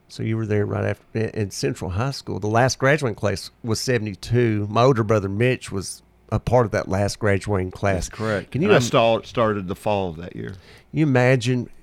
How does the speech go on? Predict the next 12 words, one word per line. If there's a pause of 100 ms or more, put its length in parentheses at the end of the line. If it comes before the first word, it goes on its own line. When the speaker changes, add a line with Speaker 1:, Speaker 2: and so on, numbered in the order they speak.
(120)
Speaker 1:
at (340)
one
time
in
Murfreesboro,
or
Rutherford
County
in
general,
there
was